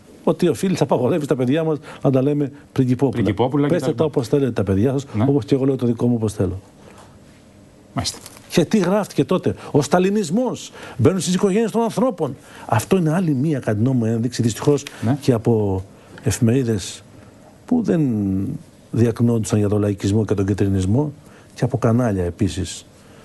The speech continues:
Speaker 1: Ε, αυτό που λέω στοχοποίηση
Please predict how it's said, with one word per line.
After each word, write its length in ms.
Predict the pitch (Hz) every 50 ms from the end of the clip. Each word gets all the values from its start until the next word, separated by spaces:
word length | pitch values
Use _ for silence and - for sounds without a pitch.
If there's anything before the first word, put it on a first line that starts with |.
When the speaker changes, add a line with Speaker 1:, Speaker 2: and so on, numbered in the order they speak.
| - - - - - - - -
Speaker 1:
Ε, 380 | 131 123 117 110 110 107 104 104 - - 147 - - - - - - - - - - - - - - - - - - - - - - - - -
αυτό 260 | 180 139 - - 165
που 100 | 139 -
λέω 100 | 156 156
στοχοποίηση 960 | 139 - - 135 - - 107 - - 160 160 156 156 143 - - 160 160 156